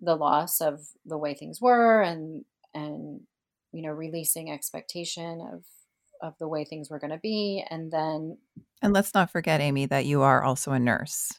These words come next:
Speaker 2: And so
Speaker 1: Yeah.
Speaker 2: it's not, it's not
Speaker 1: <laughs>
Speaker 2: exactly like you were just sitting at home with all this time on your hands,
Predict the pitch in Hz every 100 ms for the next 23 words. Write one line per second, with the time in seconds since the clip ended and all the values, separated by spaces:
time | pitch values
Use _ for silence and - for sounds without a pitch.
0 | _ - 147 135 - 139 127 120 - -
1 | - - - 165 - 175 175 202 - -
2 | - 185 170 170 143 151 147 165 151 139
3 | 139 147 143 147 135 143 - - - -
4 | 170 151 143 143 147 123 123 143 - 160
5 | 147 139 - 151 - 135 117 139 123 139
6 | 101 73 -